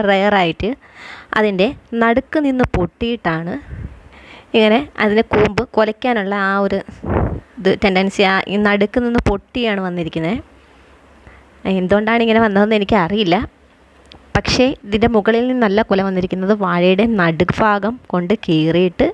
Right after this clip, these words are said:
അങ്ങനെയാണ് ഇതിൽ കുലയുണ്ടായിരിക്കുന്നത്. ഇത് എന്ത്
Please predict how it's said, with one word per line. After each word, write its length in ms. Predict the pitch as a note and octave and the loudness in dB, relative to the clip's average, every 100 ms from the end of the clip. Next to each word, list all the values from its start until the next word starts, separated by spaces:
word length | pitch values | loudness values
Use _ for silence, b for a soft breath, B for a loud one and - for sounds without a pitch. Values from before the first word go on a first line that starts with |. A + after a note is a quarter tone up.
| - B B B B B G3+ | -6 B B B B B -4
അങ്ങനെയാണ് 480 | G3 A3 C4 G#3+ F#3 G3 | -2 0 2 4 4 2
ഇതിൽ 120 | G3+ - | 2 2
കുലയുണ്ടായിരിക്കുന്നത്. 840 | E3 F#3 F3+ E3+ E3 E3 F3 D3+ - - - - - - - _ - - F3+ | 0 0 -4 -2 -2 -4 -6 -6 -8 -14 -20 -20 -20 -20 -20 _ -20 -2 2
ഇത് 80 | G3+ F#3+ | 2 2
എന്ത് 180 | G3+ | -2